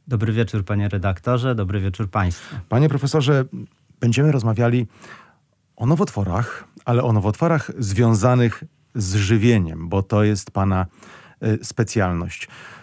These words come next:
Speaker 2: W latach, m, bodaj pięćdziesiątych, z tego co pamiętam, Mark Lalonde sformułował, y, m, swoją koncepcję pól zdrowia i tam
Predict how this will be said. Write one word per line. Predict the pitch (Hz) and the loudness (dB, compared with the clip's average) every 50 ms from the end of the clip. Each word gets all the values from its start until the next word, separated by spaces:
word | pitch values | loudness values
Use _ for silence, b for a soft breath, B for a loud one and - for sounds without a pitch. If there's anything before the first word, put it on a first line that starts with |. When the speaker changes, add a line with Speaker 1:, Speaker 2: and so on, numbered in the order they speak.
| B B | B B
Speaker 2:
W | |
latach, | 139 165 190 - 190 - 160 | 0 0 2 0 -2 -2 -2
m, | 156 151 - 170 160 143 | -6 -6 -2 -2 -2 0
bodaj | 117 160 180 156 151 147 | 0 0 2 2 0 0
pięćdziesiątych, | 143 - 139 131 113 117 - - 135 120 104 110 98 - | 2 0 0 2 2 0 0 0 0 0 0 -2 -4 -2
z | |
tego | - - 117 95 110 107 | -2 -4 0 2 0 0
co | - - 107 | 0 -2 -2
pamiętam, | - 104 104 117 131 120 139 131 117 | 0 2 2 2 2 2 0 2 2
Mark | 107 110 120 120 113 - | 2 2 2 0 -2 -2
Lalonde | 107 107 107 113 120 123 107 - - | 0 2 2 2 2 0 0 -4 -6
sformułował, | 92 - - - 110 - 104 104 107 113 110 98 107 104 101 101 - | -6 -4 -2 0 2 2 4 4 4 4 4 4 4 2 2 2 0
y, | - 110 101 98 101 95 _ - | 0 0 2 2 0 -2 _ -4
m, | 104 110 98 - - 127 - | -4 -2 -2 -4 -8 -12 -10
swoją | - - - - 117 113 110 107 104 | -12 -6 -2 2 2 4 4 4 2
koncepcję | 98 - 107 101 95 - 113 95 - - - 113 104 104 - _ | 2 0 0 0 2 0 -2 -2 -2 -2 0 0 0 0 -4 _
pól | _ - 123 117 104 104 - | _ 0 2 2 2 0 -2
zdrowia | - 82 85 87 92 98 92 80 87 87 104 117 135 B B B B B B B B B B B B B - _ - | -8 -8 -4 -2 0 0 0 0 0 0 -2 -2 -4 B B B B B B B B B B B B B -20 _ -4
i | 131 110 | -4 0
tam | - 120 104 95 98 113 127 135 135 | 2 2 2 4 2 2 0 0 -4